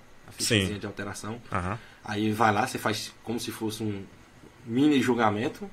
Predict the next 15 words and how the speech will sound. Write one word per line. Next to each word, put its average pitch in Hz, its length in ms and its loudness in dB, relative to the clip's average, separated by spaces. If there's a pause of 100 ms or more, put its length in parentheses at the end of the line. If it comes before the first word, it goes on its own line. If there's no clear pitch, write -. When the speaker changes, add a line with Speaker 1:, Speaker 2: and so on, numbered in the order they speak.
Speaker 2:
Sim, 98 280 0
Speaker 1:
Tem 107 80 -2
uma 117 80 0
Speaker 2:
sim. 98 60 -2
Speaker 1:
pessoa 110 300 -2
específica. 117 640 -4 (140)
Speaker 2:
Aham. 98 340 0
Speaker 1:
Você - 160 2
vai 117 180 10
com 135 60 -6
suas 135 180 0
justificativas. 123 840 -2 (140)
Se 180 460 2 (300)
for - 240 -2
plausíveis, 131 720 -2